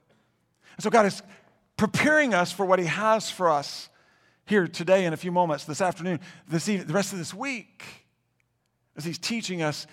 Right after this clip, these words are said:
this truth. So it's important for us to understand how can we fulfill verse two. "Carry one of those burdens. In this way,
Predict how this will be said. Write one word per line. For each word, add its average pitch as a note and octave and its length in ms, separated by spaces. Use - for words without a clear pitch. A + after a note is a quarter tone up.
this C#3+ 240
truth. F3+ 260
So A#3 180
it's G3 100
important B3+ 300
for B3+ 160
us G3+ 540
to - 180
understand G3 960
how B3 560
can A3 240
we G#3 160
fulfill F3 840
verse D#3 200
two. E3 240
"Carry G3 180
one G#3+ 140
of A#3 60
those A#3+ 140
burdens. C3 360
In D3 160
this G3 200
way, D3+ 280